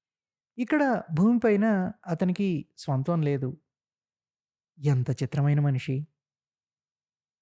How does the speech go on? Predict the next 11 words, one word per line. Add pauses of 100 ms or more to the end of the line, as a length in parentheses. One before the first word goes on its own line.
యుగళప్రసాద్ని
పిలిచాను. (960)
ఒక
చెట్టు
నీడలో (360)
ఇద్దరం
కూర్చున్నాం. (1120)
అతను
చెప్పాడు, (960)
"ఇంతకుముందు
కూడా